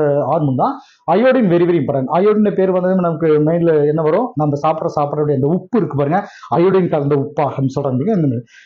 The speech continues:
இயல்பான அளவு தைராக்சின் உற்பத்திக்கு வாரத்துக்கு ஒரு மில்லிகிராம்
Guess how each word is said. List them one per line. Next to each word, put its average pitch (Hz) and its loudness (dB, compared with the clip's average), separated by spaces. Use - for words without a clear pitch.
இயல்பான 214 2
அளவு 180 0
தைராக்சின் 208 2
உற்பத்திக்கு 160 -2
வாரத்துக்கு 226 2
ஒரு 175 2
மில்லிகிராம் 208 2